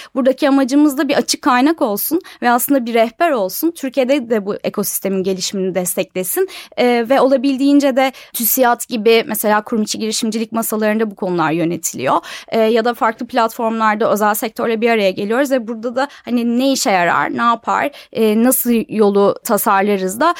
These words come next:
birbirimize akıl fikir konuşturuyoruz. Bu diyebilirim özetle.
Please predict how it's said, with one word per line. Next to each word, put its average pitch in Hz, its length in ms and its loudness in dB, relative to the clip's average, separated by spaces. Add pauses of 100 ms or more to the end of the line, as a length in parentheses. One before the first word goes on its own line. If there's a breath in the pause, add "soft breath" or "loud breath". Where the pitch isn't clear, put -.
(160 loud breath)
birbirimize 262 420 2
akıl 269 220 0
fikir 277 260 -4
konuşturuyoruz. 226 920 -2 (280 loud breath)
Bu 277 420 0 (180)
diyebilirim 240 580 0
özetle. 180 580 -6